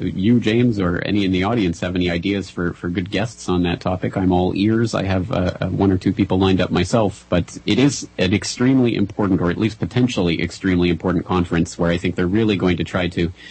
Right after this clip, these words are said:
to, um, usher in the next phase of the, I guess, the environmental agenda, which is, of course, what, as we know, not about environmentalism. It's really about just securing the, uh, the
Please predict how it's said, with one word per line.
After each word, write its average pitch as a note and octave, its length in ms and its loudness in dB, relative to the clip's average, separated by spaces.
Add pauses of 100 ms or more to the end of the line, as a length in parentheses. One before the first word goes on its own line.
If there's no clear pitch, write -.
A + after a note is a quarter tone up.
(420)
to, G#2 240 4
um, F#2+ 200 0
usher A#2 320 0
in A2 120 2
the G2+ 80 0
next G#2+ 420 -4
phase G#2+ 540 -2
of F2+ 260 -2
the, F2 360 -2 (260)
I E2+ 80 -4
guess, F#2 180 -2
the G2 160 0
environmental A2+ 760 0
agenda, F2 420 -4
which E2 200 -6
is, E2+ 300 -4
of - 120 -10
course, G#2+ 260 -2
what, G2 160 2 (320)
as F#2 180 0
we F2+ 140 2
know, F2+ 160 2
not E2+ 200 0
about E2+ 200 -2
environmentalism. E2+ 920 0
It's - 200 -6
really E2+ 240 2
about E2+ 280 0 (560)
just F2+ 220 -2
securing A2 640 0
the, F#2 180 2
uh, F2 200 -2 (100)
the E2 220 -2